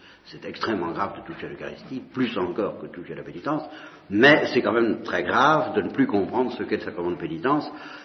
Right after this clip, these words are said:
et j-, j'essaierai peut-être d'en parler. Ce soir, je voudrais parler de la fonction magistérielle, la fonction d'enseignement de l'ensemble du sacerdoce.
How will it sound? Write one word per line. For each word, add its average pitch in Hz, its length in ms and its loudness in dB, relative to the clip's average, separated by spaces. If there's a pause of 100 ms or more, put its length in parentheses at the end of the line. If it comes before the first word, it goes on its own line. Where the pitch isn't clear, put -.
(120)
et 113 300 6
j-, - 500 -10
j'essaierai 87 400 -4
peut-être 117 200 -4
d'en 90 120 0
parler. 78 240 -10 (400)
Ce 123 160 2
soir, 160 200 6
je 120 60 2
voudrais 117 180 4
parler 113 220 2
de 110 240 2 (500)
la 101 100 -2
fonction 120 340 2
magistérielle, 127 720 2
la 104 80 -2
fonction 98 260 -6
d'enseignement 120 720 4
de 113 100 2
l'ensemble 165 580 8
du 101 140 2
sacerdoce. 87 760 -4